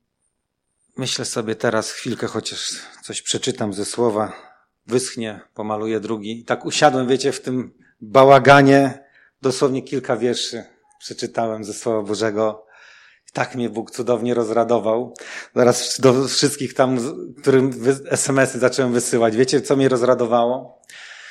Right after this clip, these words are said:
Jest taki moment, kiedy to Paweł z Sylasem jest w więzieniu. I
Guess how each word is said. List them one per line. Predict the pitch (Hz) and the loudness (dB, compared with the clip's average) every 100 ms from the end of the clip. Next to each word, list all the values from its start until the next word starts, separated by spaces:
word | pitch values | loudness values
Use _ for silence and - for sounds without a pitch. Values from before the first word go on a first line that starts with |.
| - - - | -20 -20 -2
Jest | 123 - | -2 2
taki | 135 139 135 135 - | 2 2 -2 -4 -6
moment, | 117 143 160 143 127 117 - - 120 | 0 4 6 6 2 -2 -10 -10 -4
kiedy | 131 120 | -2 0
to | 127 131 | 0 2
Paweł | 151 147 143 | 2 2 2
z | - | 0
Sylasem | - 139 131 131 127 | -2 0 0 0 0
jest | 113 | -2
w | 110 | -2
więzieniu. | 123 117 117 110 101 - _ _ _ _ _ - - - - _ | 0 0 0 -2 -10 -20 _ _ _ _ _ -20 -20 -20 -20 _
I | 131 127 131 131 127 139 | -2 0 2 0 -2 -4